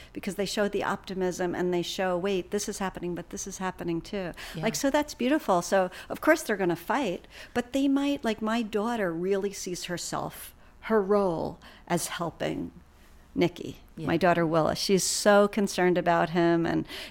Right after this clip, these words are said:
Speaker 1: you know, um, it's really sweet. And he looks up to her, and he, you know,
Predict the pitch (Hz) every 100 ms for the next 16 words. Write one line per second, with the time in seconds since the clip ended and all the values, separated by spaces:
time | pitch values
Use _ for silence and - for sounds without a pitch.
0 | - 180 175 170 - - 180 180 175 170
1 | 202 214 - 226 240 254 - - 269 220
2 | - - - - 208 208 185 - 294 269
3 | 240 240 254 - 311 - 208 175 156 -
4 | - 185 190 226 220 208 - 240 226 214